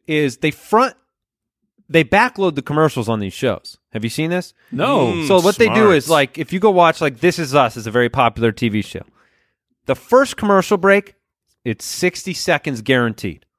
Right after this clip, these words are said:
Speaker 1: Two commercials, back. Then, and it's a big break until that happens. Then there's a big break and the next commercial break. And that one's a little longer.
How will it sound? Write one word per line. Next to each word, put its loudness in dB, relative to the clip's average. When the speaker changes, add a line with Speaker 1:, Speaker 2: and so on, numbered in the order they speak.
Speaker 1:
Two 2
commercials, -2
back. -2
Then, -2
and -2
it's -4
a -4
big 0
break 2
until 0
that 2
happens. -6
Then -4
there's -2
a 0
big 0
break 2
and -6
the -2
next -2
commercial -6
break. -8
And -4
that 2
one's 0
a -4
little 4
longer. 0